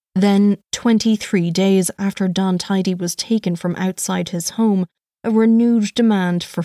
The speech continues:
the five million pound ransom was made.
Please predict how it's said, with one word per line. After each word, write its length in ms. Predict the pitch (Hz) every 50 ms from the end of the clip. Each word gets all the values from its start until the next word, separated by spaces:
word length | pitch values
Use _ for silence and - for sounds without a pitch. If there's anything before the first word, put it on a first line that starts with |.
| - _
the 100 | 180 170
five 480 | - - - 208 214 196 190 185 180
million 440 | 190 190 196 190 185 175 165 160 160
pound 320 | - - 190 185 175 175
ransom 520 | 180 180 196 208 214 202 - - 175 160 160
was 160 | - 175 180
made. 420 | 190 190 185 185 180 160 175 -